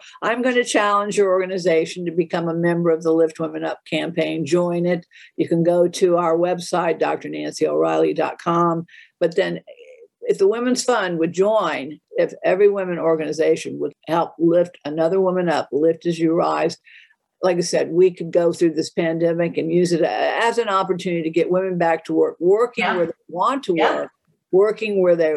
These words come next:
Speaker 1: they get the benefits they need, getting the salary they need, and getting the child care and whatever they need to stay in that job and, and continue to evolve in that job and excel and, and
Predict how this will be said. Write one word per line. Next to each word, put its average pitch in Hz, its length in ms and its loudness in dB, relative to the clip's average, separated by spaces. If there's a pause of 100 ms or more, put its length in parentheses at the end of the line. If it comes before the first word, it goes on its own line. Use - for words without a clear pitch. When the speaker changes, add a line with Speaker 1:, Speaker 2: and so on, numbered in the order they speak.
(100)
Speaker 1:
they 156 160 0
get 214 300 -2
the 202 60 -2
benefits 165 500 -2
they 139 160 -2
need, 147 240 -2 (100)
getting 170 360 0
the 160 100 0
salary 202 520 2
they 151 200 -2
need, 151 260 -2
and 165 80 -6
getting 165 240 0
the 151 80 -4
child 175 460 0 (200)
care 151 400 -2 (280)
and 170 140 2
whatever 208 380 6
they 185 160 -2
need 175 280 -2
to 170 80 -4
stay 175 400 2
in 180 320 -2
that 147 240 -2
job 165 500 0
and, 170 320 -4 (420)
and 196 140 -2
continue 220 560 0
to 190 400 0 (140)
evolve 190 580 2
in 208 120 -4
that 139 220 -2
job 160 460 0
and 147 100 0
excel 202 680 2
and, 143 340 -6 (320)
and 151 300 -2